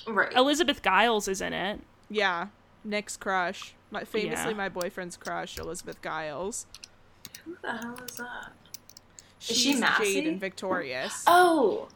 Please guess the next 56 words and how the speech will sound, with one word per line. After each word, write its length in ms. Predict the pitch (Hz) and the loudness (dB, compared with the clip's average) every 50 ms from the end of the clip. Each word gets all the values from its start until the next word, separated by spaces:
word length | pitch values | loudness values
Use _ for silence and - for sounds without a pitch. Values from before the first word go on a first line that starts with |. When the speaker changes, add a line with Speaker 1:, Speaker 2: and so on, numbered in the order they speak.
| - - - | -20 6 12
Speaker 1:
Oh, 300 | 294 311 330 330 320 285 | 12 12 12 12 12 10
Speaker 2:
But 80 | - 240 | 8 8
Speaker 1:
right. 80 | 240 | 8
Speaker 2:
she, 180 | 233 330 339 311 | 10 10 10 10
she's, 260 | 226 233 - 330 - | 8 8 8 8 8
like, 120 | - 359 247 | 8 6 6
Speaker 1:
She's, 60 | 226 | 8
Speaker 2:
the 100 | 285 294 302 | 8 8 8
Speaker 1:
um, 80 | 185 - | 8 6
Speaker 2:
least, 420 | 240 247 247 - - - - - - _ _ - | 2 0 0 -2 -2 -4 -6 -8 -12 _ _ -12
she's 340 | - - - 277 254 - - | -8 0 0 2 2 2 0
Shelby 380 | - - 240 240 262 285 262 | 2 4 4 4 4 4 2
Wexler 800 | 220 190 190 190 214 - - - - - 165 139 123 139 151 98 | 2 2 0 0 -2 -2 -6 -8 -8 -6 -6 -6 -6 -6 -4 -4
is 180 | 143 190 196 - | -4 -4 -2 -4
her 120 | 208 185 | -6 -8
character 400 | - - 220 214 196 175 160 165 | -4 -2 0 2 2 0 0 -4
Speaker 3:
Yeah. 60 | 180 165 | -6 -6
Speaker 2:
in, 180 | 156 156 - - | -8 -10 -12 -10
in 160 | - 196 185 180 | -10 -10 -8 -6
The 240 | 175 160 - - - - - - - - - | -6 -6 -6 -6 -8 -14 -20 -20 -20 -20 -16
Click. 340 | - - - - - - - - - _ - _ - _ _ - - _ - - _ - - - | -12 -10 -10 -10 -10 -12 -18 -20 -20 _ -20 _ -20 _ _ -20 -20 _ -20 -20 _ -16 -12 -10
Speaker 1:
Right. 420 | 202 190 196 185 160 143 - - - | -4 0 2 2 2 2 0 -2 -2
Okay, 280 | 202 196 - - 131 98 | -2 -2 0 -2 -2 0
yeah, 120 | 98 98 | 2 0
I 80 | 98 127 | 0 0
remember. 520 | 101 120 - 98 - - - 160 202 - - _ - - - - - | -2 -6 -8 -10 -8 -6 -6 -6 -6 -8 -12 _ -20 -20 -20 -8 -6
I 80 | 220 214 | -4 -2
think 180 | 214 240 240 | -2 0 2
I 80 | 269 285 | 2 2
started 480 | 285 - - - 196 185 185 180 170 165 | 2 2 2 2 2 2 2 0 -2 -2
watching 420 | 147 - 160 - - 180 165 151 | -4 -4 -4 -4 -4 -6 -6 -8
it 140 | 147 - - | -10 -10 -10
last 400 | 165 147 135 151 - - - - | -8 -6 -6 -6 -6 -6 -6 -6
year 220 | - 80 - - | -6 -6 -6 -8
with 140 | - - - | -8 -10 -12
my 200 | - - - - | -12 -12 -12 -12
cousin, 560 | - - - - - - - - - - - - | -12 -14 -14 -14 -12 -12 -12 -14 -14 -14 -16 -16
and 140 | - 190 175 | -18 -16 -16
then 100 | 160 - - - | -16 -18 -18 -18
we 240 | - - - - - - - | -16 -16 -16 -16 -14 -14 -12
didn't 260 | - - - - - | -12 -12 -16 -20 -18
finish 300 | - - - - 226 - | -16 -16 -14 -10 -8 -8
it 100 | - - - | -10 -10 -12
'cause 120 | 214 202 | -16 -16
it 100 | 208 - | -16 -12
was 100 | 202 196 | -12 -10
so 200 | - - - - | -10 -8 -10 -10
bad. 300 | - - 92 - - - - - - | -10 -10 -10 -10 -10 -12 -14 -8 -4
I 40 | 220 | -2
mean, 120 | 220 220 | 2 2
I've 100 | 202 185 180 | 2 2 0
seen 160 | - 170 - | -2 -4 -6
it 60 | - - | -6 -8
before, 320 | - - - - - - | -8 -8 -8 -8 -6 -6
obviously, 440 | - - - - - - - - - - | -6 -6 -8 -10 -10 -10 -10 -8 -8 -8
but 140 | - - | -10 -10